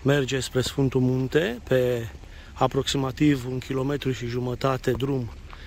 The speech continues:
neasfaltat, după cum puteți vedea, și ajunge la ruinele mănăstirii Zigu. Această mănăstire foarte veche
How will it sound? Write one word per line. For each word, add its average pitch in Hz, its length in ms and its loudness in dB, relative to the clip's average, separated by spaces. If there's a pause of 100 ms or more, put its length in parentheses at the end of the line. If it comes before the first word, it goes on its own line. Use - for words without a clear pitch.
(160)
neasfaltat, 139 800 4
după 135 220 0
cum 131 180 0
puteți 120 360 0
vedea, 123 520 -2 (1700)
și - 180 4
ajunge 208 600 4 (880)
la 135 160 2
ruinele 160 680 0 (680)
mănăstirii 135 640 2
Zigu. 110 580 -2 (1500)
Această 143 300 0
mănăstire 127 500 0
foarte 123 380 0
veche 123 580 -2